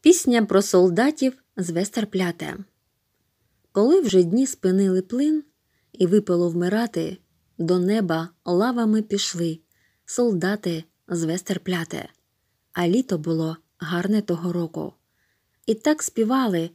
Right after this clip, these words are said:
то пусте, що нам боліли рани. Зате ж весела путь веде на осінні поляни.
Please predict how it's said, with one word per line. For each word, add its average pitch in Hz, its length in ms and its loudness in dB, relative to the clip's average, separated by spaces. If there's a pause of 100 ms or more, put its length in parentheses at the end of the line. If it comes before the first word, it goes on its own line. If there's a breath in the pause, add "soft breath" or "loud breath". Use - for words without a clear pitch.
(440 soft breath)
то 190 120 2
пусте, 196 600 0 (340 soft breath)
що - 220 -4
нам 208 260 2
боліли 196 460 4
рани. 202 480 -2 (480)
Зате 208 460 0
ж 330 160 -8
весела 196 520 -2
путь - 320 -4
веде 170 460 -2 (520)
на 233 240 -2
осінні 180 500 0
поляни. 175 600 -2